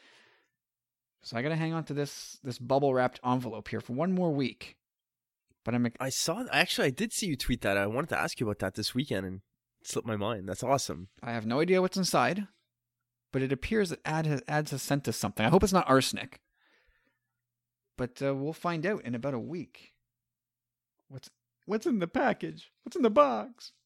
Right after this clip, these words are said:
Speaker 1: All right, so let's tackle ads questions this week. Uh, where are we at here? Okay, so Corey, if, if you had to ch-, <laughs> chance to design your own alien species, you get to be Neil Scanlon here. What are you, what, what are you doing, man?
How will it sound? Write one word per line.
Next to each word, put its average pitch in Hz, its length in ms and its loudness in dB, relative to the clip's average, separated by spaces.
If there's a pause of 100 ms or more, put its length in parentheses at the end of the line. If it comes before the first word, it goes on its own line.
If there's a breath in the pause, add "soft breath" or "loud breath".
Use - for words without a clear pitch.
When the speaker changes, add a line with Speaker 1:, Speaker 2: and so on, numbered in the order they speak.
(1700 loud breath)
Speaker 1:
All 190 80 4
right, 170 80 4
so 160 120 0
let's 190 140 2
tackle 185 280 0
ads 156 240 0
questions 127 380 2
this 107 200 -8
week. - 360 -12 (100)
Uh, 127 380 0 (140)
where 131 180 -2
are 123 40 2
we 113 120 0
at 98 100 -6
here? 104 180 -16 (640)
Okay, - 220 -6
so - 160 -4
Corey, 170 240 0
if, 156 160 -6
if 156 220 -10
you 185 80 0
had 190 180 2
to 180 80 -4
ch-, 147 280 -4
<laughs> - 0 -
chance - 400 -2
to 156 80 -8
design 139 340 0
your 135 120 -2
own 139 200 0
alien 131 320 0
species, 110 580 -6
you 135 60 -8
get 185 140 4
to 170 40 -2
be 160 100 4
Neil 143 280 2
Scanlon 135 500 2
here. 104 280 -8 (1900)
What 135 120 -2
are 165 40 0
you, 165 160 0
what, 151 160 -4
what - 840 -16
are 156 80 2
you 160 60 2
doing, 156 220 4
man? 117 200 -2